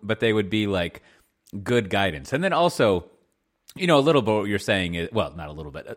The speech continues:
two other things you're saying that I think are important to keep in mind is,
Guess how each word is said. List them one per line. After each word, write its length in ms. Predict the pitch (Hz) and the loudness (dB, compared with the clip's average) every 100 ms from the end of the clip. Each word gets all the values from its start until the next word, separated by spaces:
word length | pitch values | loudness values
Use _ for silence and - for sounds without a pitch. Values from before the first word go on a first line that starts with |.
| - | -2
two 180 | 185 165 | 2 4
other 120 | 123 | 4
things 220 | 120 101 | 0 -4
you're 60 | 95 | -4
saying 260 | 113 95 | -4 -4
that 100 | 90 | -4
I 40 | 87 | -4
think 180 | 110 | -4
are 80 | 98 | -2
important 440 | 87 82 101 76 82 | -4 -4 -6 -6 -10
to 40 | |
keep 240 | - 90 | -10 -12
in 80 | 80 | -10
mind 380 | 80 82 78 67 | -8 -8 -10 -12
is, 360 | 80 76 71 | -12 -14 -16